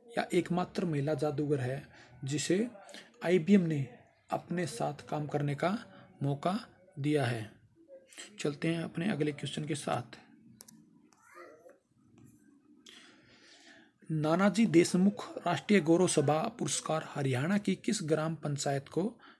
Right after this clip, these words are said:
दिया गया है? नानाजी देशमुख राष्ट्रीय गौरव सभा पुरस्कार हरियाणा की किस ग्राम पंचायत को दिया गया है? आपके ऑप्शन रहेंगे बधाना, बधाना नहीं, बढ़ाना है,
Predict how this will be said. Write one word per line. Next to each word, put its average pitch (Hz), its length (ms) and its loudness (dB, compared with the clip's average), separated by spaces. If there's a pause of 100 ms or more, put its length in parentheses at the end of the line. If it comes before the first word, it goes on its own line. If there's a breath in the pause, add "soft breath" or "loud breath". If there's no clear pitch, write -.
(180)
दिया 147 200 2
गया 135 200 -6
है? 120 320 -10 (500 loud breath)
नानाजी 170 480 2
देशमुख 180 540 0
राष्ट्रीय 170 480 -2
गौरव 170 200 0
सभा 151 300 0
पुरस्कार 143 680 -6 (340 soft breath)
हरियाणा 156 380 2
की 151 220 -6
किस - 280 -8
ग्राम 151 300 -2
पंचायत 143 440 -4
को 214 360 -2 (300 soft breath)
दिया 151 240 4
गया 127 160 -4
है? 117 300 -6
आपके - 260 -6
ऑप्शन 160 340 0
रहेंगे 135 280 -2
बधाना, 131 680 -2 (760 loud breath)
बधाना 139 360 0
नहीं, 180 120 0
बढ़ाना 127 440 0
है, 139 260 -4